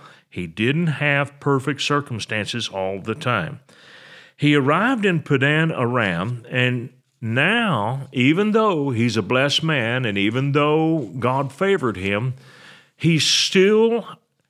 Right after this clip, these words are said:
is bound by spiritual law, and that is, "Whatsoever a man sows, that shall he also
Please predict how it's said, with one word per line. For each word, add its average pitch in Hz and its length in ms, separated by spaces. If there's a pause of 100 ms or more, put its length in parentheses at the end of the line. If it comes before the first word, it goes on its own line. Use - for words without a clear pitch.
(220)
is 131 280
bound 147 680
by 95 380
spiritual 120 840
law, 113 400
and 95 100
that 104 160
is, 127 280
"Whatsoever 110 1040
a 113 80
man 110 380
sows, 123 680 (240)
that 98 340
shall 110 360
he 135 320
also 92 920